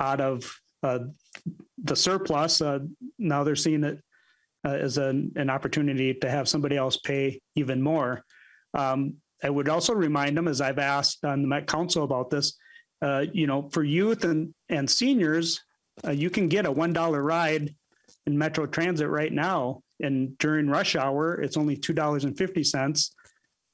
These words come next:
If you wanna ride the express bus during non-rush hour, it's only a dollar as well. Um, and if you have, uh, persons with disability, rides are a dollar all the time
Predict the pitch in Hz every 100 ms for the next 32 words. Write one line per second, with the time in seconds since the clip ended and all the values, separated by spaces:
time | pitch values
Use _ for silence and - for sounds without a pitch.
0 | _ - 156 147 143 156 151 143 143 -
1 | 160 156 - 151 160 175 - 156 147 147
2 | 147 151 156 151 170 190 180 165 160 160
3 | 151 156 156 160 143 156 185 147 156 -
4 | _ _ _ _ _ - 139 139 147 156
5 | 156 151 175 165 170 175 170 151 165 165
6 | 160 147 147 _ _ 151 143 143 185 175
7 | 165 151 151 156 156 165 233 170 147 170
8 | - _ _ _ _ _ 147 156 180 175
9 | 170 151 165 165 175 175 170 180 170 233
10 | 196 -